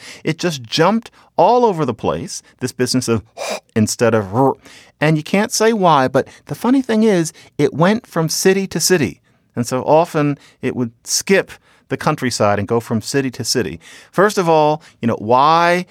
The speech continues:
did it skip the countryside? And then you think, "Well, it must have been people of influence." But then you also wonder, what kind of influence? You know, if you heard somebody going, <gasps> why would you want to do that instead of r?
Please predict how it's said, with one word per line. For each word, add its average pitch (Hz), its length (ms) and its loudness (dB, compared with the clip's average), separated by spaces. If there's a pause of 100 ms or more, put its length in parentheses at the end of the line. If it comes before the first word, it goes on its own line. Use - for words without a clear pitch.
(140)
did 135 120 -2
it 139 100 -4
skip - 300 -4
the 147 80 -8
countryside? 107 540 -2
And 107 80 2
then 120 100 6
you 131 80 4
think, 131 180 0
"Well, 123 140 2
it 95 60 -2
must 131 180 0
have 120 100 -8
been 120 160 2
people 117 540 -2 (180)
of 110 160 0
influence." 92 500 -2
But 113 180 -8
then 165 300 2
you 143 140 0
also 160 280 2
wonder, 143 260 0 (280)
what 262 200 0
kind 247 260 2
of 151 80 -2
influence? 98 560 -2 (280)
You 139 80 -2
know, - 20 4
if 107 100 -2
you 226 300 -2 (240)
heard 190 340 2
somebody 160 340 0
going, 135 280 4 (480)
<gasps> - 480 -20
why 170 300 4
would 247 200 0
you 214 80 0
want 185 300 2
to 165 80 0
do 170 200 -2
that 139 440 0 (180)
instead 113 380 0
of 110 180 -2
r? 104 460 0